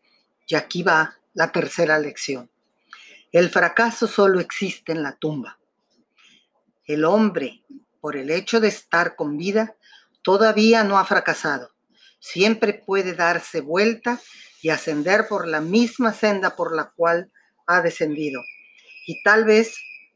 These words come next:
haya otra menos abrupta, aunque lleve más tiempo lograr y más adaptable a su condición.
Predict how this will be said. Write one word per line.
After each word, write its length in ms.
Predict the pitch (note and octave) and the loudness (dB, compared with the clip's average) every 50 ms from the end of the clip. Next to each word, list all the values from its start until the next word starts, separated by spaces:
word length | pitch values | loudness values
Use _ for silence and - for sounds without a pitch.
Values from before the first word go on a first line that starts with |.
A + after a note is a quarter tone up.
| _ _ - | _ _ -6
haya 320 | D3+ F3+ F#3 G#3 G#3+ A3+ | -4 0 2 4 4 6
otra 340 | A#3 A#3 A#3 - A#3+ A#3+ A3+ | 6 4 4 4 2 2 4
menos 400 | A3 G#3+ A3+ A3+ A#3 G#3 - - | 2 2 0 0 -2 -2 0 -2
abrupta, 580 | G#3+ G#3 G#3+ A3+ C4 C4 _ _ - D3 - - _ _ _ _ - | -2 0 2 0 -2 -2 _ _ -16 -16 -16 -16 _ _ _ _ -10
aunque 360 | F3 E3+ F3 E3+ - - E3+ D#3+ | -8 -6 -6 -6 -8 -8 -8 -2
lleve 320 | F3 G3 G3+ G3+ G#3 G3+ | 0 -2 0 0 -2 -2
más 320 | F#3+ G3 F#3 - - - | 0 -2 -2 -2 -6 -12
tiempo 360 | - F#3+ F3+ F#3 E3+ D#3+ E3+ D#3+ | -8 -6 -6 -6 -6 -6 -6 -4
lograr 480 | D3+ D3+ C#3+ D#3 E3 F3+ G#3 G#3 - _ _ _ _ _ _ _ _ _ _ _ | -4 -4 -4 -2 0 0 0 -2 -4 _ _ _ _ _ _ _ _ _ _ _
y 100 | - E3 | -8 -4
más 320 | E3 E3 E3+ F3 F3 - - | -2 2 2 0 0 0 -4
adaptable 680 | F#3 E3 E3+ D#3+ - _ - E3 E3 E3 E3+ E3+ E3 D#3+ | -4 -2 -2 -4 -4 _ -2 -2 -2 -2 -2 -2 -2 -2
a 80 | D#3 | -4
su 180 | D3+ - F3+ D#3+ | -6 -10 -12 -8
condición. 640 | - E3+ D#3 D3+ C#3+ C#3 - - D3 C3+ B2+ B2 B2 | -6 -4 -4 -4 -6 -8 -10 -10 -12 -12 -12 -14 _